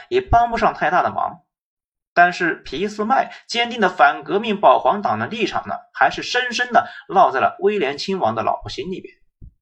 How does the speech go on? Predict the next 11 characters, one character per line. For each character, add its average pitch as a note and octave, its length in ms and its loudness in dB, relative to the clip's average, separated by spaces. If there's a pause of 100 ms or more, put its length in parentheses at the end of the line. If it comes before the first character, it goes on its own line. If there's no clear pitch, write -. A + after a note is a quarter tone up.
(440)
被 C#4 160 -2
其 A3+ 340 -2
一 C#4+ 140 -2
众 C#4 200 -2
的 F#3 220 6
反 D3 260 0
动 G3 200 -2
派 F3 360 2
所 A2+ 180 -2
注 F#3 220 -6
意， G#2+ 280 -10